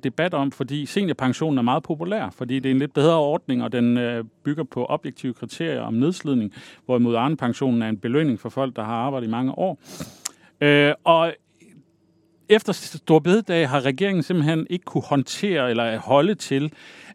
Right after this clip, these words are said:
at, øh, de nu skulle ud i kæmpe stormvejr om at forringe tilbagetrækningsmulighederne.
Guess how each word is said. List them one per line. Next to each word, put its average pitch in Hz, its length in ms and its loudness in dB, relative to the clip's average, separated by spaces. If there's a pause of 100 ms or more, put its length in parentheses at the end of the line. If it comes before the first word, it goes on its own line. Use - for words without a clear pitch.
at, 139 300 0
øh, 120 300 0 (180)
de 139 60 2
nu 160 120 6
skulle - 240 -6
ud 170 100 -6
i 139 320 -8
kæmpe 160 460 -8
stormvejr 131 560 -2
om 127 400 -4
at 120 100 -6 (120)
forringe 123 500 -2
tilbagetrækningsmulighederne. 107 1500 -8